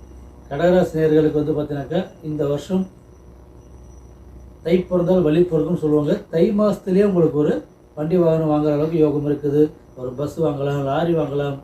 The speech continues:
ஒரு பிசினஸ் பண்றதுக்கு ஸ்டெப் எடுக்கலாம், ஒரு முயற்சி பண்ணலாம், ஒரு கார் வாங்கலாம்,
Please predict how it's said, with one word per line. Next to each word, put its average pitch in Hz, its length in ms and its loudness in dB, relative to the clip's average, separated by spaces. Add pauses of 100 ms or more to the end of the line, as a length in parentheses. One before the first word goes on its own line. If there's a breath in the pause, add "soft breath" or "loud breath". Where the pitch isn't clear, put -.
ஒரு 127 120 -10
பிசினஸ் 131 480 -8
பண்றதுக்கு 147 380 -6
ஸ்டெப் - 260 -8
எடுக்கலாம், 143 480 -2
ஒரு 135 120 -6
முயற்சி 160 380 -2
பண்ணலாம், 147 320 -4
ஒரு 135 160 -4
கார் 170 260 -2
வாங்கலாம், 143 380 -2